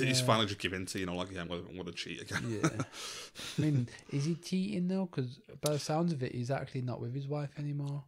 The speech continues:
Speaker 1: I was thinking this, is he actually in a relationship anymore? But I mean,
Speaker 2: So
Speaker 1: he knows that she would be cheating by doing it, so it's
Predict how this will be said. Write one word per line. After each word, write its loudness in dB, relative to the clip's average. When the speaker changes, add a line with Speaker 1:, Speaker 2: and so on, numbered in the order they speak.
Speaker 1:
I -2
was -2
thinking 2
this, 0
is -2
he 2
actually -2
in -4
a 0
relationship 0
anymore? -2
But -2
I -4
mean, 4
Speaker 2:
So -4
Speaker 1:
he 2
knows 8
that -4
she 4
would 0
be -2
cheating -4
by -4
doing -2
it, -6
so -4
it's -4